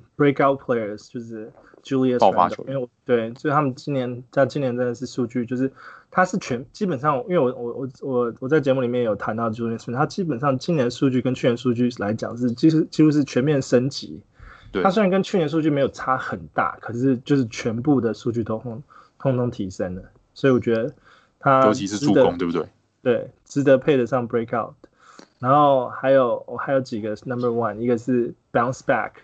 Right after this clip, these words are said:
Speaker 1: 就是去年打得很烂，今年打得很好的是 Mike Conley。<laughs>
Speaker 2: 哇，所以 Mike Conley 去年到爵士，我真的以为他没办法了，结果今年反而回来了。那你觉得为什么？
Speaker 1: 对啊，我觉得，我觉得就是适应吧，因为他的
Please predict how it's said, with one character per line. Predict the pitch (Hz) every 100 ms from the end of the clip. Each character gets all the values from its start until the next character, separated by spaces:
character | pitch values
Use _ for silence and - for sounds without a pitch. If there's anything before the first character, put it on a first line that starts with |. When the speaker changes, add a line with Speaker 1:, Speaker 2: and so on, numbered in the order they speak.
| -
Speaker 1:
就 | 123
是 | 127 120
去 | -
年 | 135 120
打 | 107
得 | 107
很 | 110
烂， | 120
今 | 110 120
年 |
打 | 107
得 | 104
很 | 107
好 | 110 95
的 |
是 | 107 110
Mike | 110 107
Conley。 | 113 107 104 98 _
<laughs> | - 190 175 120 - _
Speaker 2:
哇， | - - - - _ - - - -
所 | 151
以 |
Mike | 131 170 160
Conley | 170 170 143
去 | -
年 | 156 117
到 | 135 120
爵 | - 98
士， | 117
我 | 101
真 | 95
的 | 104
以 | 95 92
为 | 87 82 85
他 | 98 90 92
没 | 90
办 | 87 87
法 | - - -
了， | _
结 | -
果 | 123
今 | 117 123
年 | 107 90
反 | 87
而 | 82
回 | 78 80
来 | 50 -
了。 | - - _ _
那 | -
你 | 160
觉 | 131
得 | 127
为 | 110
什 | 170 196
么？ |
Speaker 1:
对 |
啊， |
我 |
觉 |
得， | - _ _ _ -
我 | 160
觉 | 143 185
得 | 202
就 | 170 185
是 | 175
适 | - - 160
应 | 156 139
吧， | 117 107 113
因 | 135
为 | 131
他 | - 139 131
的 | 123 113